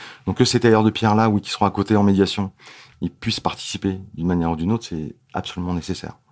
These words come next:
Parce qu'il faut le donner aussi, euh, enfin le tailleur de pierre, il taille. S'il taille des cailloux, c'est pour être posé. C'est pas pour, euh, rester, euh,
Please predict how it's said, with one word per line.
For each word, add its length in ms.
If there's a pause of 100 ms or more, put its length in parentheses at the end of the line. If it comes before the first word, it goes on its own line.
(100)
Parce 100
qu'il 120
faut 100
le 80
donner 260
aussi, 300
euh, 220
enfin 160
le 80
tailleur 180
de 60
pierre, 160
il 60
taille. 220 (300)
S'il 160
taille 160
des 80
cailloux, 220
c'est 120
pour 140
être 80
posé. 240 (600)
C'est 140
pas 140
pour, 300
euh, 100 (240)
rester, 280
euh, 180